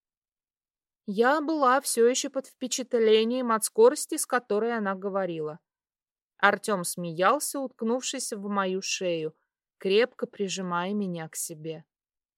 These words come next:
На душе стало спокойно. Я, глубоко вздохнув, повернулась к нему лицом. Он, улыбаясь, смотрел на меня сверху вниз.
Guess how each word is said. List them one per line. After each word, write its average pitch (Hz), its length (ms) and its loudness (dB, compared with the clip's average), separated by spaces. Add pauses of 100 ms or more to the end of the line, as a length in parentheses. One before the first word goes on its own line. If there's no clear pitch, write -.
(280)
На 349 160 -4
душе 262 420 0
стало 185 440 -2
спокойно. 170 840 -6 (640)
Я, 202 320 4
глубоко 190 540 -2
вздохнув, 180 720 -4 (120)
повернулась 202 640 -2
к - 100 -14
нему 196 320 -2
лицом. 170 640 -4 (680)
Он, 339 240 -2
улыбаясь, 240 920 2
смотрел 233 680 0
на 202 120 -2
меня 185 380 -2
сверху 170 540 -4
вниз. 165 520 -10